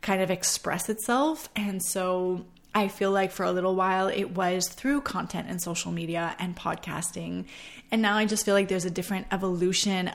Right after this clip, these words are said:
of Laura coming out, and I want to help people on a more deep and profound level, because as much as I love expressing myself on here, and I think that this is so fun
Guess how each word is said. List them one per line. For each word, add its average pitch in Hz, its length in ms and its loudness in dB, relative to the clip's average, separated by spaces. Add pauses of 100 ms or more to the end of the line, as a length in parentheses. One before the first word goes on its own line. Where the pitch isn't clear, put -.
of 202 280 6
Laura 190 680 4
coming 190 400 0
out, 214 400 4
and 190 420 2
I 190 120 2
want 175 320 0
to 208 80 0
help 180 260 -2
people 185 300 -4
on 180 200 -4
a 180 60 -2
more 170 480 0
deep 165 220 -4
and 175 120 0
profound 170 580 -4
level, 190 640 0 (360)
because 208 480 0
as 196 160 2
much 190 260 0
as 208 160 0
I 190 460 6
love 196 380 2
expressing 220 540 2
myself 202 420 -2
on 170 100 -2
here, 170 280 -4
and 190 120 0
I 180 100 0
think 175 220 -4
that 170 140 -6
this - 180 -8
is 156 120 0
so 170 200 0
fun 202 720 4